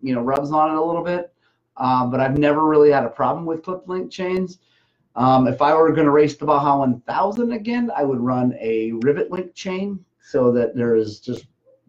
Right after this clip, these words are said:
zero chance of anything coming apart. So the problem with a rivet link chain is obviously it's a little bit harder to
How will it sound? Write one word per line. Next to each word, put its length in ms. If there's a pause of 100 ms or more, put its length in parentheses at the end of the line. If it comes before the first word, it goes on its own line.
(160)
zero 500
chance 320
of 100
anything 360
coming 300
apart. 440 (540)
So 580 (320)
the 80
problem 300
with 100
a 60
rivet 240
link 200
chain 300
is 160
obviously 320
it's 100
a 40
little 160
bit 120
harder 380
to 360